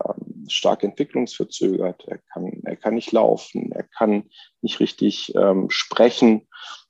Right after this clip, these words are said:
Ähm, ja, also er ist so einfach in seiner gesamten Entwicklung verzögert. Ähm, und, glaub ich, was bei ihm noch so ein bisschen, äh, so eine der Besonderheiten ist,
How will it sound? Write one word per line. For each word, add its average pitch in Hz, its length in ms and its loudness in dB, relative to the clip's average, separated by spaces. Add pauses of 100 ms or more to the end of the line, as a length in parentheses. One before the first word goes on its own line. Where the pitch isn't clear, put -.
(920)
Ähm, 104 380 8
ja, 92 320 4
also 98 200 2
er 107 80 10
ist 113 80 0
so 127 160 4
einfach 117 300 2
in 110 100 -2
seiner 104 260 -2
gesamten 98 380 -4
Entwicklung 120 440 -10
verzögert. 143 800 -6
Ähm, 110 440 -2 (560)
und, 104 640 4 (260)
glaub 107 160 4
ich, 104 120 0
was - 140 -4
bei - 100 -2
ihm 131 180 4
noch 120 120 6
so 117 120 0
ein 110 60 4
bisschen, 110 380 -2
äh, - 180 -8
so - 180 -12 (640)
eine 117 280 6
der 110 120 6
Besonderheiten 113 720 -2
ist, - 260 -12